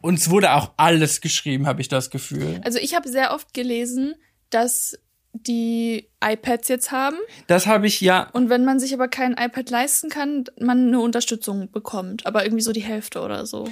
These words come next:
Speaker 1: Ja, genau.
Speaker 2: Glaub ich.
Speaker 1: D-, das hatte ich auch von einer Person gelesen. Ich glaub, du hattest aber auch ein paar mehr Nachrichten
Speaker 2: Ja.
Speaker 1: dazu bekommen. Ähm,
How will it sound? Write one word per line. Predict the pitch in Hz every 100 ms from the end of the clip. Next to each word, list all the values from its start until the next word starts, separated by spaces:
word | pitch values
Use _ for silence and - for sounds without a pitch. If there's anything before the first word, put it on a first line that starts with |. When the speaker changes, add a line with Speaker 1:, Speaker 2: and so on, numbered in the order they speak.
| - 143
Speaker 1:
Ja, | 165 160 165
genau. | 165 165 165
Speaker 2:
Glaub | 151
ich. | 156
Speaker 1:
D-, |
das | 160 180
hatte | 202
ich | 175
auch | - -
von | 214 196
einer | 196 202
Person | 202 190 190
gelesen. | 190 185 185
Ich | 180
glaub, | - 143
du | 143
hattest | 147
aber | 147 151
auch | 139
ein | 143
paar | -
mehr | 143 143
Nachrichten | 143 240 247
Speaker 2:
Ja. | 240
Speaker 1:
dazu | 185 156
bekommen. | 151 - 160 170 - - - _ _ -
Ähm, | 143 143 143 143 147